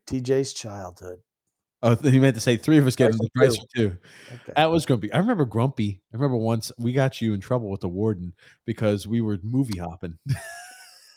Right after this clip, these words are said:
Speaker 1: We movie hopped one day.
Speaker 2: One
Speaker 1: One
Speaker 2: day,
Speaker 1: day.
Speaker 2: and we went to
Speaker 1: One
Speaker 2: the
Speaker 1: day.
Speaker 2: Pokemon. I remember that was when the Pokemon movie was out. We went
Speaker 1: Yeah.
Speaker 2: to a Pokemon
Speaker 1: So,
Speaker 2: movie.
Speaker 1: actually,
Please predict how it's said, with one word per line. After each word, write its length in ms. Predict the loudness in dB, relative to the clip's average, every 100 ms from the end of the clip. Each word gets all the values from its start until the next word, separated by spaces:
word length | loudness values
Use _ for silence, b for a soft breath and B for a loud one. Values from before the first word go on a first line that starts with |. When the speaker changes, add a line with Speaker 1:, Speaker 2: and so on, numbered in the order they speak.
| 0
Speaker 1:
We 120 | 4
movie 300 | 4 6 4
hopped 280 | 4 2 2
one 400 | -2 0 0 0
day. 340 | 0 -2 -6 -12 _ _ _ _
Speaker 2:
One 300 | -6 2 4
Speaker 1:
One 100 | 4
Speaker 2:
day, 220 | 2 0 0
Speaker 1:
day. 60 | -4 -16 _ _ -2
Speaker 2:
and 140 | 2
we 80 | 4
went 200 | 4 4
to 80 | 4
Speaker 1:
One 20 |
Speaker 2:
the 60 | 2 2 2
Speaker 1:
day. 100 | 2 -2
Speaker 2:
Pokemon. 240 | -4 -4
I 60 | 0
remember 180 | 2 4
that 160 | 2
was 100 | 0
when 100 | -2
the 80 | -2
Pokemon 680 | -4 0 0 2 0 0 -2
movie 260 | -4 -4 -4
was 180 | -6
out. 200 | -6 -8
We 60 | -4
went 100 | -2
Speaker 1:
Yeah. 220 | 2 2 0
Speaker 2:
to 60 |
a 180 | -6 -6
Pokemon 80 | 4
Speaker 1:
So, 100 | 6
Speaker 2:
movie. 80 | 6 6
Speaker 1:
actually, 600 | 6 6 2 0 0 -2